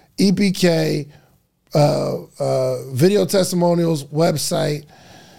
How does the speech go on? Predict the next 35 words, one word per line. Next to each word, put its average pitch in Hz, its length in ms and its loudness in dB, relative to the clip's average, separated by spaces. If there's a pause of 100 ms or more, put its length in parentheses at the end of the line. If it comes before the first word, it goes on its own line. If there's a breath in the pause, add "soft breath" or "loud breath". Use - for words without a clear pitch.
(880 loud breath)
Here's, 220 680 0
here's 214 520 -2
where 175 160 -2
I 160 120 0
think 151 380 -4 (100)
a 151 100 -2
lot 156 280 2
of 143 140 -2
us 139 160 -6
would 139 140 -10
struggle. - 560 -8 (1000 soft breath)
How, 196 680 -2 (120)
what 208 440 -2
do 311 80 -6
we, 294 180 -6
what 220 200 -6
are 302 60 -2
we 285 120 -2
saying 202 420 -4
to 156 80 -4
these 131 220 -8
people? 113 460 -8
Like, 123 180 -4
when 147 180 -2
we 170 140 0
call, 214 640 -2
or 165 60 -4
do 156 140 -8
we, 156 100 -10
are 151 120 -4
we 147 80 -4
sending 147 280 -4
emails? 214 640 -4
Are 160 40 -6
we 139 220 -6